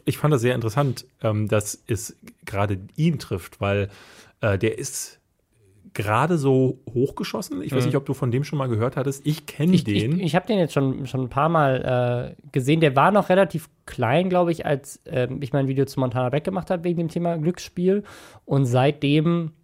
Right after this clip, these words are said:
Speaker 2: ähm, ist der unter anderem wahrscheinlich, weil Montana Black ja auch mal eine Zeit
Speaker 1: Die
Speaker 2: lang,
Speaker 1: featuren ihn,
Speaker 2: äh,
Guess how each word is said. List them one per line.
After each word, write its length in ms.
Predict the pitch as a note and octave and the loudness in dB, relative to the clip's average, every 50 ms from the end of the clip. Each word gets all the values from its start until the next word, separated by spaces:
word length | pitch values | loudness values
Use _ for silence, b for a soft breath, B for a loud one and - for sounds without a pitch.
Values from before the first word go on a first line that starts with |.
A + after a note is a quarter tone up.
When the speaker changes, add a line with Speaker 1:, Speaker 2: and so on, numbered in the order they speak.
| - - | -10 -2
Speaker 2:
ähm, 360 | C#3+ C#3+ C#3 C3+ C#3 C#3 - - | 0 2 2 2 0 -2 -4 -2
ist 280 | - D3+ C#3+ - - - | -2 -2 -2 -2 -2 2
der 300 | D#3+ D3+ D3 D3 - - | 4 4 4 4 2 -2
unter 180 | D#3 C#3 D#3 D3 | 0 0 2 2
anderem 200 | D3 C#3+ C#3 C3 | 4 4 2 2
wahrscheinlich, 380 | C3 - - C3+ C#3 B2+ A#2 | 2 0 0 0 0 0 0
weil 100 | C3+ B2+ | 0 0
Montana 280 | B2 B2+ A#2+ C3 C3 B2+ | 0 0 0 0 0 0
Black 160 | B2 C3 - | 0 -2 -2
ja 80 | - - | -2 -4
auch 60 | A2+ | -2
mal 120 | A#2+ B2 A#2+ | -2 -2 -2
eine 80 | A#2+ A#2 | -4 -4
Zeit 240 | - - C3+ G#2 | -2 -2 -2 0
Speaker 1:
Die 40 | - | 0
Speaker 2:
lang, 140 | A#2+ B2 B2 | 0 0 0
Speaker 1:
featuren 260 | A2+ A2+ G#2 F#2+ G2+ G#2 | 2 0 0 0 0 -2
ihn, 320 | G2 F#2+ F#2+ F#2 G2 | 0 0 0 0 -2
Speaker 2:
äh, 20 | G2+ | -4